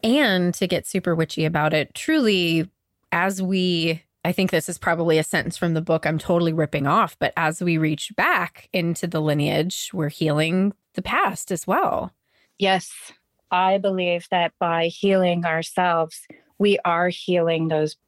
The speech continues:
Speaker 2: <sighs> ancestral wounds, for lack of a better, is that? Yeah, ancestral
Speaker 1: Yeah.
Speaker 2: wounds. Yeah.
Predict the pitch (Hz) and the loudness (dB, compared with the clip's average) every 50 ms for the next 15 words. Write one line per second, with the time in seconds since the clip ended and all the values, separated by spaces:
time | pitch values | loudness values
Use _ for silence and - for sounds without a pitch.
0 | _ - - - - - - - 196 - 202 190 185 180 - 175 156 - - - | _ -12 -10 -8 -8 -6 -6 -4 -4 -2 0 0 0 0 0 -2 -4 -2 -2 0
1 | 165 170 165 165 165 165 160 160 160 160 156 - - - - 170 165 160 156 156 | 2 2 2 0 0 2 2 4 2 2 0 -2 -4 -4 -2 0 0 0 0 -2
2 | - 165 165 156 - 165 - 160 165 - _ - 240 247 - 339 349 330 - - | -2 -2 -2 -2 -2 -2 -2 -2 -4 -4 _ -2 -2 0 2 2 0 0 2 0
3 | 302 294 226 185 175 202 240 254 285 277 - 240 202 - - 190 175 175 269 466 | 0 2 0 0 -2 0 4 4 4 4 2 0 -2 0 0 2 2 2 2 2
4 | 480 - 170 180 - - - _ _ _ _ - 233 240 233 202 | 2 0 0 -2 -4 -8 -18 _ _ _ _ 0 2 2 2 2